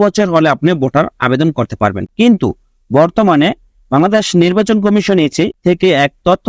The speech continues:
প্রকাশিত হয়েছে, only পনেরো বছর বয়স হলে আপনি বাংলাদেশের নাগরিক হিসাবে আপনি জাতীয় পরিচয়পত্র বা ভোটার আইডি কার্ডের জন্য অনলাইনে আবেদন করতে পারবেন ঘরে বসে, কোথাও আপনার যাওয়া লাগবে না। নতুন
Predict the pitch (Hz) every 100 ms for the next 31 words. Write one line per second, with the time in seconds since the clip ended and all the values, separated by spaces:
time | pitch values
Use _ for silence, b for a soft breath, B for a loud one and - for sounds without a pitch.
0 | 190 196 196 196 180 139 - 175 - _
1 | _ - 180 208 160 98 _ _ 170 190
2 | 202 165 151 160 147 131 131 - 123 117
3 | 139 196 - _ - 127 170 185 208 170
4 | 139 147 180 196 196 196 180 143 147 131
5 | 131 - 175 175 170 175 165 175 160 123
6 | 131 _ _ - 143 160 151 151 156 165
7 | 156 170 214 - 139 135 147 196 - 143
8 | 120 104 98 101 117 131 180 339 _ _
9 | - 123 160 170 120 - - _ - 175
10 | 185 160 - 147 - _ - 120 117 107
11 | 95 95 - _ - 151 175